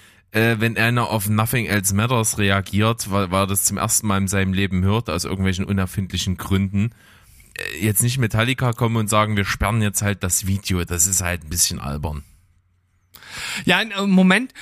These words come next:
Speaker 2: ähm, ich meine jetzt nicht, dass, äh, dass das Video, also das Reaction-Video an sich gesperrt wird, sondern es gibt Musiker, die dann das, ähm, sozusagen es untersagen, dass das Video an sich in dem Video gezeigt wird.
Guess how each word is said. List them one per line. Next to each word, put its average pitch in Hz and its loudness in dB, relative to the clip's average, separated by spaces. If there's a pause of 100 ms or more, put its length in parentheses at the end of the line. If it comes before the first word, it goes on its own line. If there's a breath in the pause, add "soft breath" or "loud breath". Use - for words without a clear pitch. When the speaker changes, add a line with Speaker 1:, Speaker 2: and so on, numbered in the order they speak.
(140 loud breath)
Speaker 2:
ähm, 175 0
ich 190 -4
meine 202 4
jetzt 185 0
nicht, 220 -2
dass, - 0
äh, 160 0
dass 160 -2
das 143 -2
Video, 220 2
also 151 -2
das 151 -2
Reaction-Video 180 0
an 151 -2
sich 185 -4
gesperrt 180 0
wird, 190 0
sondern 170 0
es 160 -4
gibt 180 -2
Musiker, 185 2
die 165 -8
dann 160 0 (460 loud breath)
das, 147 2
ähm, 143 0
sozusagen 151 0 (760 loud breath)
es 147 0
untersagen, 175 2
dass 170 0
das 156 0 (160)
Video 156 0
an 151 0
sich 147 0 (120)
in 196 4
dem 170 2
Video 151 0
gezeigt 135 0
wird. 123 -6